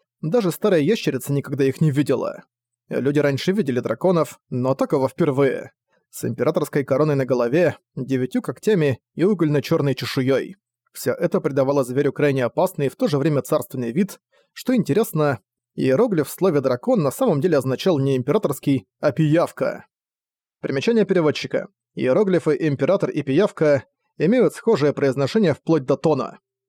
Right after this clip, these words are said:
С точки зрения китайского языка это очень удачная игра слов. Дракон-пиявка.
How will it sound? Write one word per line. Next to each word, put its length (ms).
С 80
точки 280
зрения 280
китайского 520
языка 300
это 220
очень 300
удачная 400
игра 180
слов. 460
Дракон-пиявка. 1500